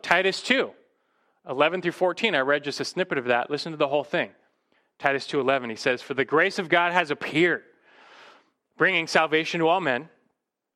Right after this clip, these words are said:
instructing us to deny ungodliness and worldly desires, to live sensibly, righteously, and godly in the present age,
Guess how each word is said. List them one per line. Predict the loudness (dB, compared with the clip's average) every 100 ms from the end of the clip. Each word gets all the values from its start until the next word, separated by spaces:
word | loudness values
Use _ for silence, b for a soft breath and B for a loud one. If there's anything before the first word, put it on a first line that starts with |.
| _ _ -16
instructing | -10 -6 -6 -2 0 0 2
us | 0 0
to | -6 -6
deny | -4 -2 -2 0 0 0
ungodliness | -2 0 0 0 -4 -8 -10 -14 -12
and | -12 -6
worldly | 0 2 2 0
desires, | 0 0 2 2 2 -2 -6 -18 B B B B -4
to | 0
live | 2 2 2 -4 -20 -12
sensibly, | -8 -4 -4 -4 -6 -6 -6 -8 b b b -4
righteously, | 2 2 2 -2 -2 -6 -6 -10 _ _ -14
and | -4
godly | 2 2 0 -6 -10 -12 b b b _
in | -10 -6
the | -6
present | -6 0 2 2 0 0
age, | 2 2 2 0 -6 -12